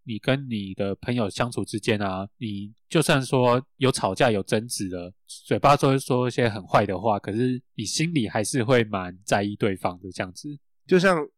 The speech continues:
Speaker 2: 一句话说：“啊，你去死一死算了。”
Speaker 1: 对。
Speaker 2: 其实也不是真心的想说要你去死，
Speaker 1: 对，要是你说
Speaker 2: 当下很气。
Speaker 1: 很气。
Speaker 2: 万一那个人真的就
Speaker 1: 你真的去死一死，我靠。
Speaker 2: 哦，<laughs> 那个真的是心理冲击真的是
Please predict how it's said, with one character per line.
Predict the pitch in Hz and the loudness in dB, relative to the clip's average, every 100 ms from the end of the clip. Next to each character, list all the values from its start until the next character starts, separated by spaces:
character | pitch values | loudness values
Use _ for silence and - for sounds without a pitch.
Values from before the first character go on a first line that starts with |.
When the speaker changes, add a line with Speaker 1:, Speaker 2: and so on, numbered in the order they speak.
| _ | _
Speaker 2:
一 | 123 | -8
句 | 113 135 | 0 4
话 | 131 | 4
说 | 123 131 | 2 -2
：“啊， | 120 | -2
你 | |
去 | 107 156 | -2 -4
死 | - 113 | -4 -6
一 | |
死 | 123 95 | -6 -8
算 | - 110 82 | -2 -2 -2
了。” | 78 | -2
Speaker 1:
对。 | 131 120 104 95 90 90 _ _ - | 4 4 4 0 -4 -12 _ _ -10
Speaker 2:
其 | 170 | -4
实 | 165 | -2
也 | 110 | -2
不 | 120 | -4
是 | 147 | -4
真 | 143 139 | -2 -2
心 | 143 135 | -4 -6
的 | |
想 | 117 92 | -6 -6
说 | 95 117 | -4 0
要 | 123 113 _ _ _ | 0 0 _ _ _
你 | 104 - | -20 -16
去 | - 107 | -8 -8
死， | - - - - | -8 -16 -18 0
Speaker 1:
对， | 131 139 | 4 6
要 | 156 | 6
是 | 170 | 6
你 | |
说 | 143 | 4
Speaker 2:
当 | 147 | 4
下 | 156 143 | 4 2
很 | - - 104 90 - | -2 -14 -14 -14 -14
气。 | - - 120 | -10 -8 -6
Speaker 1:
很 | 98 107 | -2 -2
气。 | 95 - 120 104 - _ - | -2 -2 -2 -4 -14 _ -12
Speaker 2:
万 | 165 165 | -6 -4
一 | 160 | -4
那 | 165 | -4
个 | 139 | -2
人 | 113 107 | 0 -2
真 | 107 127 | -2 0
的 | 120 104 - | 0 -2 -2
就 | 123 - _ - | -2 -2 _ -8
Speaker 1:
你 | 120 | 2
真 | 190 | 4
的 | 190 | 6
去 | - 185 | 4 4
死 | - 107 | 2 -2
一 | 127 | -2
死， | 147 - 113 | 0 0 2
我 | 127 - | 2 2
靠。 | - 127 | 6 6
Speaker 2:
哦， | 139 165 156 151 147 156 147 - 151 | 8 6 6 6 6 2 -6 -8 -10
<laughs> | - - _ 202 | -12 -14 _ -8
那 | |
个 | 175 156 | -2 -2
真 | 190 | -2
的 | 180 | -4
是 | 185 | -2
心 | 175 180 | -2 0
理 | 143 | 0
冲 | 151 | -2
击 | 151 127 | -4 -4
真 | 135 | -2
的 | 135 | -2
是 | 120 | -4